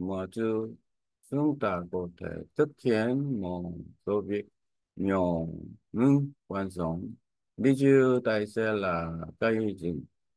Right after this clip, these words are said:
rừng, tăng phân, cứu hộ, giảm bớt sử dụng Nếu như ý đi mua xăng và đi bộ như hôn tại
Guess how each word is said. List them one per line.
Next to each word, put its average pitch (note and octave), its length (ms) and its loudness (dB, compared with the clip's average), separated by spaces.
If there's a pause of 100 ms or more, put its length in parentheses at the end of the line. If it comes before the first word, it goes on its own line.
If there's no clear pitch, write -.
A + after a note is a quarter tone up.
(160)
rừng, B2 320 4 (440)
tăng B2 480 4
phân, C3+ 340 4 (280)
cứu A#2+ 360 -2 (100)
hộ, G2+ 240 -4 (440)
giảm A2+ 460 2
bớt A#2 220 2
sử A2+ 380 -4
dụng G2 260 -6 (300)
Nếu A2+ 400 2
như A2 320 2 (480)
ý A2 240 0
đi F#2 320 -2
mua G2+ 220 -2
xăng A2+ 340 2 (280)
và D#2 440 -8
đi G#2+ 280 -4
bộ F2+ 320 -2
như A2 360 0 (440)
hôn A#2 260 -2
tại E2+ 360 -8